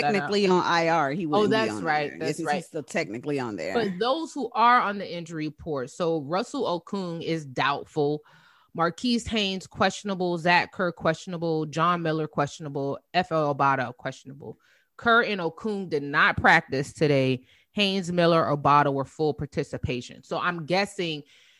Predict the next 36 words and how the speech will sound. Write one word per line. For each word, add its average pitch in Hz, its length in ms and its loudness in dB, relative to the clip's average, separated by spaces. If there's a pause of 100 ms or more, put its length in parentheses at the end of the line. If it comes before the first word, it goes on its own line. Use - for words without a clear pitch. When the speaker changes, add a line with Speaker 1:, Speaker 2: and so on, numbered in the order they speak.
(120)
Speaker 1:
it's 180 220 -4
safe 196 260 4
to 202 140 -2
assume 185 400 -4
that 151 100 -4
Haynes, 180 440 -8
Miller, 160 280 -4
and 143 100 -8
Obata 139 440 2
will 147 260 0
play. 165 440 -2
Speaker 2:
Will 175 140 4
play. 151 540 0 (180)
Speaker 1:
If 220 160 6
Zach 185 480 2
Kerr 233 240 0
isn't 202 320 0
available, 156 580 -2
like, 143 240 -6
that's 170 300 0
a 175 60 -6
huge 160 420 -8
loss 143 420 -10
right 117 240 -16
there - 220 -16
because - 360 -16
he's 277 260 -4
Speaker 2:
That's 359 280 2
a 403 40 -2
Speaker 1:
actually, 311 240 -2
Speaker 2:
huge 427 280 -8
loss. 190 480 -2
Speaker 1:
he's 277 100 -4
been 196 140 -2
playing 175 500 -4
decently. 180 640 -10